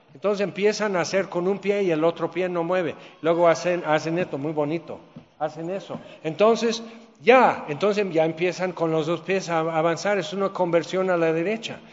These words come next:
Entonces marcan el paso. Uno, dos, uno, dos. Algunos siempre están en dos, uno, pero pues ahí está. Entonces, mi hijo marcha bien, tu hijo está chueco.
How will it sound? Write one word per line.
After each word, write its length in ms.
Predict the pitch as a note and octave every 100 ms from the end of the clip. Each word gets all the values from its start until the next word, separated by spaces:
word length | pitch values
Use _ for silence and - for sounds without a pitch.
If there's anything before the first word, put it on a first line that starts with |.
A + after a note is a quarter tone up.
| - -
Entonces 320 | D3+ A3 F#3+
marcan 400 | F3 G3 G3+ F#3+
el 120 | F#3
paso. 420 | - A3+ A3 C#3 - -
Uno, 400 | G#3 E3+ A2+ G#2
dos, 380 | F#3+ F3+ - - -
uno, 420 | G3+ F#3+ A#2 - -
dos. 320 | G3 D#3+ - - - C3
Algunos 420 | C#3 F3+ G3+ -
siempre 260 | F3 D#3+
están 240 | D#3+ E3+ D#3+
en 140 | C#3+
dos, 240 | D#3+ D#3 E3
uno, 280 | G3 F3+
pero 160 | D3 B2+
pues 200 | - -
ahí 100 | D3+
está. 320 | C#3+ D3+ A#2 - - -
Entonces, 480 | D3 G3 F#3+ G3+ - - - - _ _ _ _ _ _
mi 180 | C3 E3
hijo 240 | F3+ F#3+ F#3
marcha 400 | F#3 F3+ F#3+ F3
bien, 260 | F#3+ G3
tu 160 | F#3+ F#3
hijo 220 | E3 F3
está 260 | F3 E3+ E3
chueco. 400 | F#3+ F3+ B2+